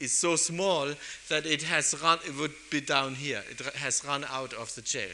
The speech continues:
so it's not visible. So we only see the upstream product. Next slide, please.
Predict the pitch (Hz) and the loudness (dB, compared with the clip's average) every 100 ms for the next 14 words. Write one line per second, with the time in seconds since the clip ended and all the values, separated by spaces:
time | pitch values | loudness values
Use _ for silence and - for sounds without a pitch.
0 | 95 - 131 117 - 139 117 123 120 107 | -12 -8 -6 -4 -4 -6 -4 -4 -4 -4
1 | 92 90 - - - - - - 131 139 | -14 -16 -18 -16 -14 -14 -4 -2 -2 -2
2 | 151 151 143 127 151 131 131 110 113 - | 0 0 0 0 0 -2 -4 -6 -6 -6
3 | 117 104 - - - 120 101 - 147 151 | -6 -10 -12 -14 -6 -6 -6 0 2 2
4 | - 147 135 - 143 143 - | 0 0 -2 -2 -6 -6 -10